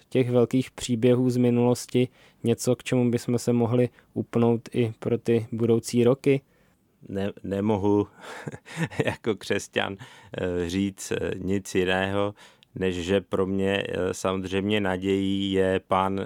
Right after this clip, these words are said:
Speaker 2: Ježíš Kristus. Eh, těžko bych, eh, mohl, eh, hovořit, eh, o nějaké jako jiné podstatnější naději,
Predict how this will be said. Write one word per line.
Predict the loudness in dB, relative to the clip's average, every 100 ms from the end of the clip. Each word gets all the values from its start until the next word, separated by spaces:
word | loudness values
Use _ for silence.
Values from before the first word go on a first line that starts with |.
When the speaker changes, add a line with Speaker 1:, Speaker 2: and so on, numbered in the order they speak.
| -6
Speaker 2:
Ježíš | -4 -4 -4 -6 -6
Kristus. | -4 -4 -4 -6 -6 -8
Eh, | -12 -12 _ -20 -20 _ _ _ _ -8 -8 -8
těžko | -6 -6 -4 -2 0 0 -2 -6 -8
bych, | -6 -6 -4
eh, | -4 -4
mohl, | -8 -6 -4 -2 0 0 -2 -4
eh, |
hovořit, | -4 -2 -2 -2 -4 -6 -10
eh, | -16 -16 -20 _ _
o | -6 -2 -2 -4 -10 -14
nějaké | -14 -8 -6 -4 -2 -2 -4 -6
jako | -8 -4 -4
jiné | -2 0 2 0
podstatnější | -2 -6 -8 -2 -2 0 -4 -4 -4
naději, | -2 -2 -2 0 -2